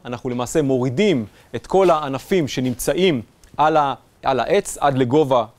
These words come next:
גבוה יחסית, חמישה, שישה מטר, ואנחנו מנתקים בצורה הזאת את הקשר הוורטיקלי של העץ, ל-, של האש בעצם, לקפוץ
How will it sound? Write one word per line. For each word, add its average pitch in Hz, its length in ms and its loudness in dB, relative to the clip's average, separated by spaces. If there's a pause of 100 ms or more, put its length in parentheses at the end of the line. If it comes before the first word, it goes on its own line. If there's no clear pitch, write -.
(340)
גבוה 123 340 0
יחסית, - 380 -4
חמישה, 131 420 -2
שישה - 320 -6
מטר, 180 300 -2 (360)
ואנחנו 156 260 -2
מנתקים 160 580 0
בצורה 170 440 0
הזאת 170 320 -2 (200)
את 139 120 -6
הקשר 170 340 0
הוורטיקלי 156 600 0
של 143 200 0
העץ, 185 380 0 (220)
ל-, 147 200 0
של 139 180 0
האש 202 560 0 (360)
בעצם, 240 320 -2 (280)
לקפוץ - 600 -2